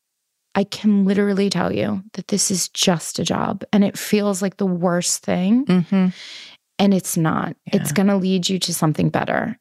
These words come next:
Speaker 1: And I have a great team. I work with amazing people who
Speaker 2: Mm.
Speaker 1: do know that I have an illness and are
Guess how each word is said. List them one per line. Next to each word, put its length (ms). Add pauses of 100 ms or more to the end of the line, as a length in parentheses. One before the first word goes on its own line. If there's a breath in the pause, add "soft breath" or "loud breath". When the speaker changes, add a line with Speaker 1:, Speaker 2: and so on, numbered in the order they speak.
Speaker 1:
And 120
I 60
have 260
a 80
great 340
team. 600 (200)
I 100
work 220
with 140
amazing 560
people 580 (140)
who 420
Speaker 2:
Mm. 40
Speaker 1:
do 240
know 320
that 140
I 80
have 360
an 120
illness 680
and 220
are 440